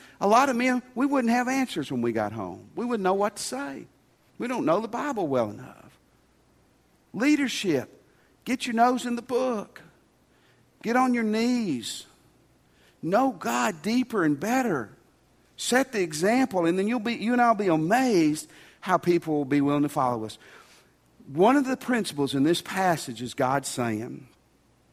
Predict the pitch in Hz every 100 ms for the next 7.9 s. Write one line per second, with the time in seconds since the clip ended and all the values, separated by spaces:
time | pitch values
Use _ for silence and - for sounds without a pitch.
0 | - _ - - - - - 156 160 165
1 | 185 196 180 160 190 220 156 - - 208
2 | 226 233 240 175 143 135 131 127 143 143
3 | 147 143 120 107 110 110 123 113 - 110
4 | 110 190 160 107 98 101 _ _ _ _
5 | - 131 147 190 208 - 202 165 185 170
6 | 208 202 143 135 143 151 _ - 135 143
7 | 165 190 180 233 262 240 113 104